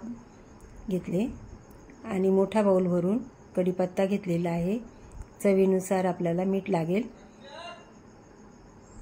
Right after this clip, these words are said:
मसाले पाहूया आपण आता. हे पन्नास ग्रॅम मी हा चिवडा मसाला घेतलेला आहे.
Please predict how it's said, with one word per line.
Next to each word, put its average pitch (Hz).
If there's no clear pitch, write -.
मसाले 208
पाहूया 180
आपण 170
आता. 170
हे 208
पन्नास 208
ग्रॅम 196
मी 190
हा 190
चिवडा 196
मसाला 208
घेतलेला 185
आहे. 175